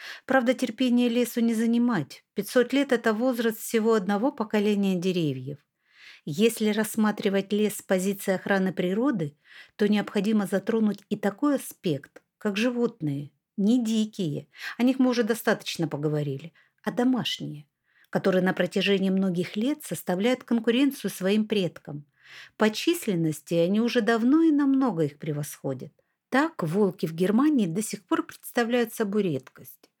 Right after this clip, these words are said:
но только в диком варианте. А вот их прирученных братьев и сестер, домашних собак,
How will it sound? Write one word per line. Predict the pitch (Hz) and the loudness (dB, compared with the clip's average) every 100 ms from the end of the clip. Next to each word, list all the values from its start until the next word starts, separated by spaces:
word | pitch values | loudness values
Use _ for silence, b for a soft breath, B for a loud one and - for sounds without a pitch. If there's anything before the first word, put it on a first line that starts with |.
| B B - | B B 0
но | 285 | 2
только | 302 302 277 | 4 2 2
в | 262 | 2
диком | 240 254 165 | 0 0 0
варианте. | 160 160 151 143 143 - - B B B | 0 2 0 -2 -6 -12 -18 B B B
А | - 233 240 | 2 4 4
вот | 254 262 | 2 0
их | 262 | -2
прирученных | - 254 262 254 226 233 233 | 0 0 2 0 0 0 2
братьев | 220 240 226 226 220 | 2 2 2 0 0
и | |
сестер, | 214 - 220 - 381 392 | -2 -4 -8 0 2 4
домашних | 196 165 165 151 175 170 | 4 2 2 0 -4 -4
собак, | - 165 156 147 | -2 -2 -4 -6